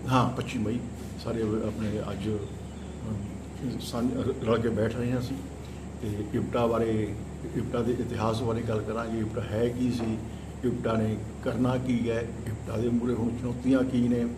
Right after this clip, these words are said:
ਕਿਸ ਤਰ੍ਹਾਂ ਇਹਨਾਂ ਨੂੰ, ਕਿਉਂਕਿ ਭਾਈਚਾਰੇ ਦੀ ਲੋੜ ਹੈ ਸਾਨੂੰ, ਅ, ਜੰਗ ਨਹੀਂ, ਅਮਨ ਚਾਹੀਦਾ ਹੈ। ਕਿਉਂਕਿ ਜੰਗ ਤਾਂ,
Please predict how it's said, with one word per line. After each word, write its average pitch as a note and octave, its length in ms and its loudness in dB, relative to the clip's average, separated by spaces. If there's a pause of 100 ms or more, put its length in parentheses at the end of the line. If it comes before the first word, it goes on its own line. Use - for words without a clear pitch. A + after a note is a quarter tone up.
(600)
ਕਿਸ A#2+ 120 2
ਤਰ੍ਹਾਂ B2 260 4
ਇਹਨਾਂ A#2+ 160 0
ਨੂੰ, A#2 360 2 (640)
ਕਿਉਂਕਿ A#2+ 380 2 (140)
ਭਾਈਚਾਰੇ A2+ 460 2
ਦੀ A2+ 120 2
ਲੋੜ A2 240 2
ਹੈ G#2 200 -2 (960)
ਸਾਨੂੰ, A#2 480 4 (1300)
ਅ, A#2+ 100 -4 (560)
ਜੰਗ A#2+ 240 6
ਨਹੀਂ, A#2+ 200 2 (640)
ਅਮਨ B2+ 200 8
ਚਾਹੀਦਾ - 380 -2
ਹੈ। - 60 -10 (1000)
ਕਿਉਂਕਿ A#2+ 320 4
ਜੰਗ A2+ 380 2
ਤਾਂ, A2+ 580 -2